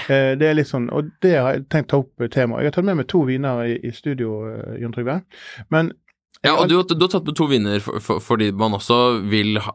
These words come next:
Speaker 2: ha litt kanskje, i, både fordi man vil ha kanskje noe variasjon gjennom dagen, men også fordi selskapet kan variere litt, at noen ganger så vil du kjøpe, om ikke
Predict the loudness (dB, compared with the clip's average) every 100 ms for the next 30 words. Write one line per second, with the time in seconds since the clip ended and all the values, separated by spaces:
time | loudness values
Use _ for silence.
0 | -8 -2 0 2 2 -2 -4 -10 -2 -2
1 | 0 0 0 0 -2 -2 -4 0 2 2
2 | 2 2 2 2 2 0 -2 0 0 2
3 | 0 0 -2 -2 -2 -4 -4 -2 0 0
4 | -2 0 0 0 0 0 2 2 0 -2
5 | -4 -4 -2 -2 -2 0 0 2 0 0
6 | -2 -4 -2 -2 0 -2 0 0 -2 -2
7 | 0 2 2 0 -10 -20 -20 -6 0 2
8 | 2 2 2 0 0 0 0 0 -2 -2
9 | 0 0 0 0 2 0